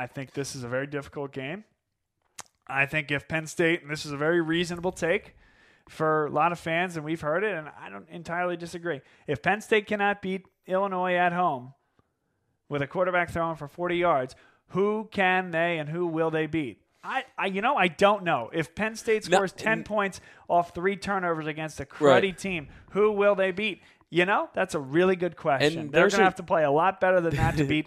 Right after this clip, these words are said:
Speaker 1: anybody.
Speaker 2: Even, even Rutgers, who is the weakest opponent on their schedule, that, that's all of a sudden gonna be a, a tight game, you know?
Speaker 1: Yeah.
Speaker 2: And it, and I think Ohio State, like I said, they're hitting their stride.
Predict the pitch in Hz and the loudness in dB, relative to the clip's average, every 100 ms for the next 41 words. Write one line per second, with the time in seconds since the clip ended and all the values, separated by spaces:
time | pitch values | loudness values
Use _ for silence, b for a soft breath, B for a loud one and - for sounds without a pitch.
0 | - 165 170 147 117 80 - - 135 151 | -6 -4 -2 -2 -2 -6 -10 -2 2 0
1 | 147 - 143 151 147 156 147 127 - 123 | 0 -6 -2 0 4 4 4 -2 -2 -4
2 | 117 127 120 117 120 - 123 123 120 120 | -4 -4 -6 -6 -10 -6 -4 -2 -2 -4
3 | 117 - 123 123 107 b b b b _ | -4 0 0 0 -4 b b b b _
4 | - 127 135 - _ _ _ 127 131 123 | 2 4 4 0 _ _ _ 4 4 4
5 | 131 120 113 - 117 117 113 113 113 110 | 2 2 0 0 -2 -2 -6 -4 -4 -4
6 | 113 - 117 - 113 - - 101 _ _ | -6 -14 -10 -8 -8 -10 -14 -16 _ _
7 | _ 127 117 117 _ _ _ _ _ _ | _ -6 -6 -8 _ _ _ _ _ _
8 | _ _ _ _ _ _ _ - 131 165 | _ _ _ _ _ _ _ -10 -4 -2
9 | 123 123 117 _ - - 123 127 - 143 | 0 0 -2 _ -12 -4 -2 0 0 0
10 | 131 123 127 - 131 120 117 113 123 117 | 4 6 4 2 -2 0 -2 -4 -4 -2
11 | 120 - 113 - 120 117 127 | -4 -6 -10 -4 2 4 4